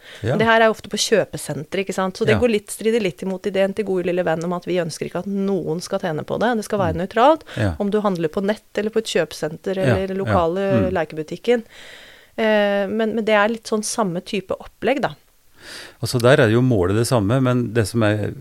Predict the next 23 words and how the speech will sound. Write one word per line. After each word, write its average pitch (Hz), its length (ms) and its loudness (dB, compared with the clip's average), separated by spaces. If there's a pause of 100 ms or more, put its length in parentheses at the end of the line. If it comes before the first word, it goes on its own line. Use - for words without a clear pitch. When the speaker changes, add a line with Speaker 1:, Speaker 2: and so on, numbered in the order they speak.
Speaker 1:
unikt, 104 520 0
eller 110 200 4
i - 60 4
hvert 101 60 -4
fall 107 140 -2
viktig 101 300 -4
som 107 140 -2
jeg 104 80 -2
oppfatter 104 420 -4
i 101 300 0 (360)
God 104 160 2
Jul 104 140 2
Lille 104 200 0
Venn, 127 220 0
det 113 100 2
er 98 40 4
jo 95 160 2
at 92 140 -2
det 107 140 2
skapes - 540 -2
en 98 220 2 (480)
mobilisering 101 640 2
lokalt. - 560 0